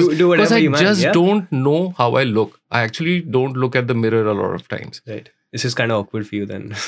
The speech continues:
Speaker 2: <laughs>
Speaker 1: No, that's okay. So I'm again not looking at the,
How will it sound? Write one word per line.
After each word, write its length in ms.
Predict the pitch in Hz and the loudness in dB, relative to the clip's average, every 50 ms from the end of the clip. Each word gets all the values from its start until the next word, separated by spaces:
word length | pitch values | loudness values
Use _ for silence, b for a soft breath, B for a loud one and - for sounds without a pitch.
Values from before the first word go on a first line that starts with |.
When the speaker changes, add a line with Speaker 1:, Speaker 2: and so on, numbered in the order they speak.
| - - - | -12 -12 -12
Speaker 2:
<laughs> 240 | 139 131 - - | -12 -12 -10 -6
Speaker 1:
No, 280 | - - 381 403 381 370 | -4 -2 0 2 2 2
that's 200 | 349 359 349 - | 2 0 0 0
okay. 300 | 311 302 - 208 - 151 - | -2 0 0 -2 -2 -2 -4
So 120 | - - - - | -2 -2 0 2
I'm 160 | 185 220 226 | 2 2 4
again 240 | 220 208 240 240 226 | 2 2 2 2 2
not 200 | 196 196 214 208 | 2 2 0 0
looking 300 | 214 202 180 196 190 185 | -2 -2 -2 0 0 0
at 60 | 180 | 2
the, 140 | 160 143 - | 0 0 -2